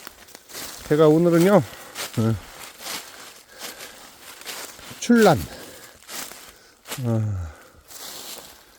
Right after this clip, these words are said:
또 지역마다 용어가 틀리죠.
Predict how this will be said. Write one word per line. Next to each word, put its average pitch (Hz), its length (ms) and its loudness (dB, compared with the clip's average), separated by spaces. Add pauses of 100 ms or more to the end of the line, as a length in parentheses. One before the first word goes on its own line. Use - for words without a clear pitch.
(1000)
또 160 100 2 (600)
지역마다 160 540 4 (1080)
용어가 147 360 4
틀리죠. 175 560 0